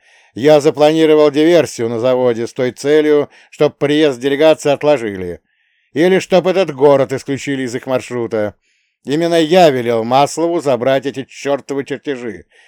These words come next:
и укрыться в домике Ведерникова, потому что я знал, что Ведерникову можно управлять из-за его семьи,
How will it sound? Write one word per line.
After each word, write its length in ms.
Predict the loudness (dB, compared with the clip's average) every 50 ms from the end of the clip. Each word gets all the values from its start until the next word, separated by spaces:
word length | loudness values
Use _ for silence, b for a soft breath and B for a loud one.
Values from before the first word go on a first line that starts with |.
| b b
и 100 | b 0
укрыться 680 | 0 0 0 0 -2 0 0 0 -2 -4 -4 -2 0 0
в 80 | 0
домике 380 | 0 0 0 0 -2 -6 -6 -6
Ведерникова, 760 | -4 -2 -2 -2 -4 -4 -6 -12 -12 -12 -12 -12 -12 -16 -20 _ _ _ _ _ _ _ _ _ _
потому 160 | -8 -8 -6
что 160 | -4 -2 0
я 220 | 2 4 4 2
знал, 400 | 2 0 -2 2 4 4 4 2
что 180 | 0 -2 -8 -6
Ведерникову 680 | -6 -6 -4 -2 -2 -2 0 -2 -4 -4 0 0 0 0
можно 360 | 0 0 -2 -2 -2 -4 -8
управлять 600 | -6 -4 -2 0 0 0 -2 -2 -4 -6 -10 _ _ _ _ _ _ _
из-за 300 | -8 -8 -8 -4 -2 0
его 180 | 0 0 0 -4
семьи, 500 | -6 -6 -8 -8 -8 -8 -8 -10 -12